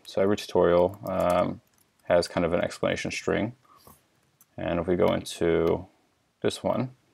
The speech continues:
we see that there's no explanation yet. So let's just, uh, try putting in this one's main function,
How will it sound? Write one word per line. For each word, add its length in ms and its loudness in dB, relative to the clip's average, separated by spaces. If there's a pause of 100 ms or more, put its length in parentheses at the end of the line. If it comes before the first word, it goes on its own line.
(200)
we 140 -4
see 220 0
that 280 0
there's 160 -4
no 80 2
explanation 500 0
yet. 360 4 (920)
So 600 4
let's 200 -2
just, 360 -2
uh, 380 8 (260)
try 480 6 (100)
putting 220 0
in 260 -2
this 220 2
one's 500 2 (180)
main 240 0
function, 520 0